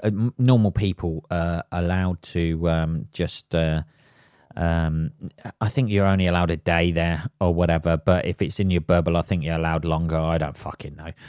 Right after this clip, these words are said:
Um, anyway, so that's my fucking plan of action. Go at Christmas Eve, stay Christmas Day, stay Boxing Day, and then come back 'cause, uh,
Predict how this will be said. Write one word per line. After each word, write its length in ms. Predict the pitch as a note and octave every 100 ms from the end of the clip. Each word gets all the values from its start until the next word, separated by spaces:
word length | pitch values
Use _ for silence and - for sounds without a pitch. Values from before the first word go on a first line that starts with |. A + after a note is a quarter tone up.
| - - - -
Um, 500 | F2+ F2+ F2+ F2+ G2 _ -
anyway, 380 | B2 A#2 E2+ E2
so 180 | A#2
that's 240 | A2+ B2 -
my 220 | A#2 G#2+ - -
fucking 300 | - G2 G2
plan 200 | - F#2
of 80 | F2
action. 400 | F2+ E2+ F2+ E2
Go 200 | D#2+ A#2
at 100 | A2
Christmas 400 | - G2 - F2
Eve, 300 | F#2+ F2+ F2 - _ _ _
stay 320 | - B2+ A2+
Christmas 400 | - G2+ G2 -
Day, 420 | F#2+ F#2 F2 F2 - - _
stay 280 | - - A2+
Boxing 480 | F2 G2 - F#2 F2
Day, 340 | F2 E2+ E2+ - _ _ _ _ _ _ _ _ - - -
and 160 | G2
then 140 | F#2+ F2
come 280 | - F#2+
back 280 | E2+ F2+ -
'cause, 480 | - G2+ E2+ - -
uh, 300 | G2 F#2+ F2